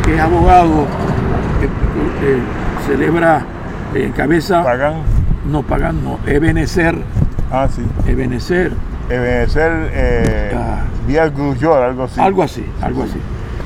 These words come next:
Speaker 1: Que una, eh,
Speaker 2: Hay
Speaker 1: una
Speaker 2: un documental que hay, hay un documental sobre la herencia africana,
Speaker 1: Ah.
Speaker 2: donde él participa. Me-, mentira, un documental sí, es, es, pero es sobre Schomburg, un documental que se hizo en
Speaker 1: Schomburg.
Speaker 2: Puerto Rico en español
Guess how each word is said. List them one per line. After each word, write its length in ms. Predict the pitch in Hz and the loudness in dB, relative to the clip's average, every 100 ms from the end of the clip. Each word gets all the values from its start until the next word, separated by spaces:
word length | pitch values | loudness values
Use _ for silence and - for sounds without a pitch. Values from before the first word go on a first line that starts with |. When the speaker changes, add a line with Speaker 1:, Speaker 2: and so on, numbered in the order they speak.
| - | -2
Speaker 1:
Que 100 | 143 | 0
una, 280 | 147 175 175 | 2 2 0
eh, 340 | 156 151 156 - 139 | 0 0 0 0 2
Speaker 2:
Hay 120 | 143 | 2
Speaker 1:
una 80 | 165 | 4
Speaker 2:
un 60 | |
documental 720 | 170 160 160 156 147 165 156 135 131 | 4 4 4 0 2 6 6 4 0
que 100 | 127 | 4
hay, 300 | 123 143 143 | 4 2 -4
hay 80 | 127 | -4
un 80 | 123 | -4
documental 640 | 135 131 135 127 143 131 135 - - - - - - - | -2 2 2 2 2 2 2 -8 -10 -6 -4 -2 -2 0
sobre 320 | 123 113 117 | 0 0 -2
la 140 | 113 110 | 0 0
herencia 500 | 113 123 120 135 127 | 0 -2 -4 0 0
africana, 600 | 120 131 120 139 117 107 | 0 -4 -2 -2 -2 -4
Speaker 1:
Ah. 800 | 107 - - - - - - - | -8 -10 -4 0 2 2 -4 -6
Speaker 2:
donde 260 | 123 117 117 | -2 0 0
él 40 | 117 | 0
participa. 720 | 131 120 123 - 113 - 101 - - - - - - 139 | 0 0 0 0 -2 -2 -6 -6 -6 -4 -4 -2 -2 0
Me-, 100 | 139 | -2
mentira, 460 | 139 135 190 147 - - | -2 -2 4 4 2 -6
un 120 | 139 | -4
documental 580 | 151 160 165 165 151 165 | -2 0 0 0 2 4
sí, 180 | - - - - - - | 6 6 4 0 -4 -6
es, 300 | 143 - - | -6 -6 -4
es, 140 | 151 - | -2 0
pero 140 | 139 139 | 2 2
es 60 | |
sobre 260 | 165 170 160 | 2 2 2
Schomburg, 520 | - - 165 123 110 | 6 6 8 4 0
un 80 | 117 | -2
documental 480 | 151 156 151 160 156 | 0 2 2 4 2
que 80 | 139 | -2
se 120 | 147 | -2
hizo 100 | 135 | -2
en 60 | |
Speaker 1:
Schomburg. 200 | 151 156 | 0 0
Speaker 2:
Puerto 180 | 147 143 | 2 0
Rico 180 | 160 147 | 0 -2
en 80 | 139 | -4
español 440 | 127 127 135 147 | -2 -2 -2 -4